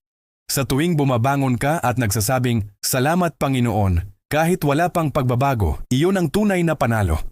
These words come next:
Sapagkat ang kayamanan ng Diyos ay dumarating sa mga taong marunong magpasalamat bago pa man nila ito matanggap. Tandaan mo,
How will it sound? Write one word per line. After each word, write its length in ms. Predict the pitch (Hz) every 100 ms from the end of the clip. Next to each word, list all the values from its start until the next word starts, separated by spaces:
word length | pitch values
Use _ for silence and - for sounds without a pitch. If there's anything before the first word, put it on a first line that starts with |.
| _ _ _ _ -
Sapagkat 560 | - 120 120 104 143 -
ang 160 | 131
kayamanan 560 | 123 120 110 127 160 135
ng 160 | 117 101
Diyos 320 | 117 143 -
ay 160 | 123
dumarating 480 | 117 117 180 180 196
sa 160 | 185 165
mga 240 | 147 123
taong 320 | 151 151 147
marunong 400 | 127 120 175 156
magpasalamat 800 | 123 107 107 107 110 101 98 104
bago 400 | - 113 190 196
pa 80 | 202
man 160 | 180 170
nila 240 | 156 143
ito 160 | 113 131
matanggap. 640 | 127 104 92 82 80 - - _ _ _ -
Tandaan 400 | 151 170 214 214
mo, 260 | 180 175